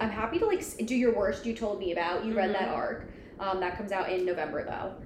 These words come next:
Speaker 1: But I feel like there's a couple of, I'm,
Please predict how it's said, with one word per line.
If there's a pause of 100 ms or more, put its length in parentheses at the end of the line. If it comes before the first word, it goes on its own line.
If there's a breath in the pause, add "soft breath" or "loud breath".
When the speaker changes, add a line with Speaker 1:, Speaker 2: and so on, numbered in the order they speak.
(220 loud breath)
Speaker 1:
But
I
feel
like
there's
a
couple
of, (920)
I'm,